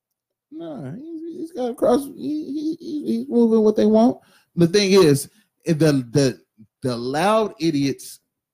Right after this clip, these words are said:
are n-, acknowledged. Knowledgeable silence,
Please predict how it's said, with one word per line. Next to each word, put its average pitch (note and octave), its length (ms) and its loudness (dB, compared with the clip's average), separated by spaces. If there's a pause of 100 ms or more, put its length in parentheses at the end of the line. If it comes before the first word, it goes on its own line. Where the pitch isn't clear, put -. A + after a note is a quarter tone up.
(680)
are C3+ 120 2
n-, C3+ 240 -2
acknowledged. C3 600 -6 (920)
Knowledgeable F#3+ 440 2
silence, F#3 520 -2